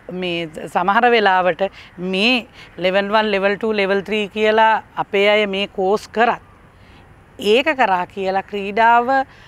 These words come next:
මේ නොකරපු කෙනෙක් අයියේ මම නම් හිතන්නේ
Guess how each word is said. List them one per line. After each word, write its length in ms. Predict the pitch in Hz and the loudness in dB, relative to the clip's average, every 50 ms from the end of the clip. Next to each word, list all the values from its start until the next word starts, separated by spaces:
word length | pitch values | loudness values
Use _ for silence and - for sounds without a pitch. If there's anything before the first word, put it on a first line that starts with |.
| - - - - | -20 -20 -20 -14
මේ 300 | - 185 185 185 180 175 | -12 -10 -8 -6 -6 -6
නොකරපු 640 | 170 175 175 175 185 190 202 208 - 311 370 359 359 262 | -6 -6 -6 -4 -2 0 0 2 2 2 0 0 -2 -2
කෙනෙක් 380 | 226 202 190 196 196 - - - - - - - - - - - | -2 -2 -2 -4 -6 -8 -12 -20 -20 -20 -20 -20 -20 -20 -14 -10
අයියේ 280 | 185 185 196 196 220 247 | -8 -6 -6 -6 -6 -6
මම 200 | 226 190 175 180 | -6 -6 -4 -4
නම් 200 | 185 185 190 208 | -4 -4 -4 -4
හිතන්නේ 540 | 196 196 - - 214 202 196 214 254 339 | -8 -10 -6 -2 -2 -2 -2 -2 -4 -6